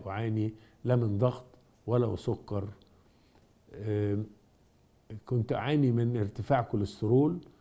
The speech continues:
في الدم. ارجو الافادة. وما معنى ان الواحد يقول رجلي منملة؟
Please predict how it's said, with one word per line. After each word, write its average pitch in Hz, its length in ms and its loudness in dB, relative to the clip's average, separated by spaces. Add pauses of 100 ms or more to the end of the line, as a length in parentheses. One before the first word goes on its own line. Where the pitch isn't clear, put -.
(120)
في - 60 -10
الدم. 123 420 -2 (1120)
ارجو 139 320 6
الافادة. 110 500 0 (1800)
وما 131 260 6
معنى 156 460 4
ان 117 120 2
الواحد 127 340 4
يقول 127 200 4
رجلي 131 260 8
منملة؟ 113 560 6